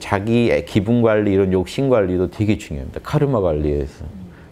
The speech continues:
욕심으로 우리가 살아간대. 그러니까 살맛 없게 자기가 해놓고 의욕 안 난다고 막 하시면 안 돼요. 자기가 자기 에고를 배려 안 해주면 누가 해줍니까?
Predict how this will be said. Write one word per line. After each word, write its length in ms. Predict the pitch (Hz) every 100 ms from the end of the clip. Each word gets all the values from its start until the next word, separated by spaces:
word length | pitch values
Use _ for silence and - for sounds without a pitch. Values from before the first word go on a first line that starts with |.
| -
욕심으로 500 | 98 - 190 170 123
우리가 260 | 87 85
살아간대. 520 | 82 104 101 82 71 -
그러니까 400 | - - - 135
살맛 420 | - 262 262 196
없게 240 | 196 196
자기가 400 | 165 123 127 151
해놓고 520 | 147 175 143 - 131 131
의욕 300 | 123 123 131
안 140 | 98
난다고 540 | 101 107 98 92 92 90
막 160 | 87
하시면 280 | 107 110 127
안 160 | 73 73
돼요. 140 | 73 - - - - - - -
자기가 440 | - 104 151 151
자기 360 | - 107 104 107
에고를 400 | 92 104 98 92
배려 280 | 107 107
안 160 | 82 80
해주면 420 | 85 87 90 90
누가 200 | 87 151
해줍니까? 300 | 123 95 78